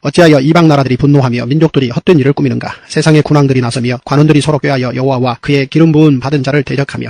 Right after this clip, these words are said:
우리가 그들의 맨 것을 끊고 그의 결박을 벗어버리자 하는도다. 하늘에 계신 이가 웃으심이여 주께서 그들을 비웃으시리로다. 그때 분을 바라며 진노하사 그들을 놀라게 하여 이르시기를 "내가 나의 왕을 내 거룩한 산 시온에 세웠다." 하시리로다.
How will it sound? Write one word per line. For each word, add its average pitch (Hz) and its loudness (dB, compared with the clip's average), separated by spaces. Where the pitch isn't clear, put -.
우리가 143 -2
그들의 156 2
맨 143 2
것을 143 0
끊고 151 -2
그의 131 -4
결박을 135 -2
벗어버리자 135 -2
하는도다. 117 -10
하늘에 202 2
계신 165 4
이가 135 0
웃으심이여 120 -4
주께서 202 -2
그들을 156 0
비웃으시리로다. 139 -4
그때 160 2
분을 156 2
바라며 131 -2
진노하사 123 -2
그들을 160 4
놀라게 147 4
하여 135 -2
이르시기를 135 -4
"내가 143 -2
나의 139 4
왕을 151 4
내 147 2
거룩한 151 -2
산 135 -2
시온에 127 -4
세웠다." 127 -6
하시리로다. - -10